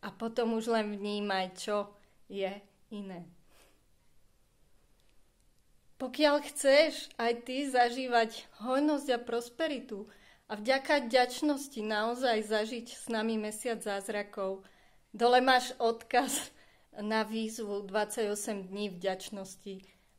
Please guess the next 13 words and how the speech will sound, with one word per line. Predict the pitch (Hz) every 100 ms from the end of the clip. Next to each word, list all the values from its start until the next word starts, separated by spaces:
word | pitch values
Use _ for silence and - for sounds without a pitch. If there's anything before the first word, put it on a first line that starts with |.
| -
a | 202
jeden | 202 196 208 202
z | - - -
týchto | 220 - - 190
dní | 180 180 180 - -
je | 190 185 180
aj | - 190 180 180 - _ _ -
hojnosť | 185 185 180 180 -
a | 196
po-, | - 185 -
prosperita | - 208 196 - 214 185 180 180 175 - _ _ _ -
ako | 185 -
zázrak. | 180 180 180 175 170 175